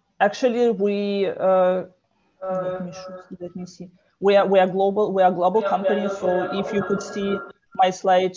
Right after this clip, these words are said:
with our telco footprint, we partner with three H K, uh, here in Hong Kong. We partner with Smart Axiata, uh, C T M, uh, T-Mobile, uh, M T S. So, like, in,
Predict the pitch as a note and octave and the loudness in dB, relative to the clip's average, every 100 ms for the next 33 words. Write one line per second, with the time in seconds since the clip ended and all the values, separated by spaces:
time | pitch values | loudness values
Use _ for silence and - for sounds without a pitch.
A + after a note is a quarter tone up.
0 | - F3+ F3 F3 F3 - - E3+ F3+ F3 | -10 -4 -4 -4 -6 -10 0 2 2 0
1 | F#3 G#3 G#3 G3+ G3+ G3 G3 G3 E3+ E3 | -2 -2 -4 -6 -4 -6 -6 -8 -4 -2
2 | E3 E3 - E3 - F3 F3 - _ _ | -2 -6 0 0 2 -2 -2 -4 _ _
3 | - E3 E3 - - F#3+ F#3 F#3+ - - | -4 -4 -4 -18 0 4 4 2 -8 -4
4 | F3+ F3+ - F3+ F3+ F#3 F#3 _ _ _ | -4 -4 0 2 2 0 -6 _ _ _
5 | - F3 E3+ E3+ E3 - F3 E3+ E3 F3 | -4 2 4 4 2 2 2 2 2 0
6 | F3+ F#3 E3+ E3+ F3+ _ _ - E3 E3 | 2 2 2 2 -6 _ _ -10 -4 -2
7 | D#3+ F3 E3+ D#3+ D#3 F#3 F3+ F3+ F3 - | 2 2 2 -6 -6 2 2 2 -4 -2
8 | F3 F3 E3+ F#3 F3+ F3+ F3+ F#3 - F3 | 2 2 2 4 4 2 -4 -12 -8 -4
9 | F3 - - - - - - G3 F#3 F3+ | -2 -4 -8 -12 -14 -6 -2 -2 0 4
10 | F3+ F3+ F3+ - - - F3 E3+ - F3+ | 6 4 0 -12 -16 -4 -2 0 -2 2
11 | F3+ D#3+ E3+ E3+ E3+ E3+ F3 _ - F3+ | 4 4 4 2 0 -2 -10 _ -14 -14
12 | - F3+ E3+ E3+ E3 F#3 F#3 G3 F#3 F3+ | -10 -6 -2 -2 -2 0 0 2 2 2
13 | F3+ F3 D#3+ D#3+ - - - - C#3+ - | 0 0 0 -2 -8 -20 -20 -6 -6 -2
14 | G#3 | -2